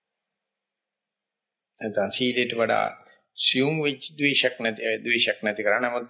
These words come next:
විපස්සනාවෙන් තමයි මෛත්‍රී භාවනාවෙන් සාමාන්‍යයෙන් අර හිරිවට්ටලා ලෙඩා, අ, මේ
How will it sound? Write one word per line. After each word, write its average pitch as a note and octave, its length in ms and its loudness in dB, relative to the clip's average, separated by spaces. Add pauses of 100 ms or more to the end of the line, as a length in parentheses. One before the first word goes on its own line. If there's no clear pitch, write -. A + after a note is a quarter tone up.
විපස්සනාවෙන් C#3 760 0
තමයි G2+ 320 2 (760)
මෛත්‍රී A#2+ 420 0
භාවනාවෙන් A#2+ 580 2
සාමාන්‍යයෙන් A#2 540 -2
අර A2+ 120 4 (720)
හිරිවට්ටලා A#2 760 0
ලෙඩා, A2 340 2 (680)
අ, A2+ 80 0 (280)
මේ G#2 320 -4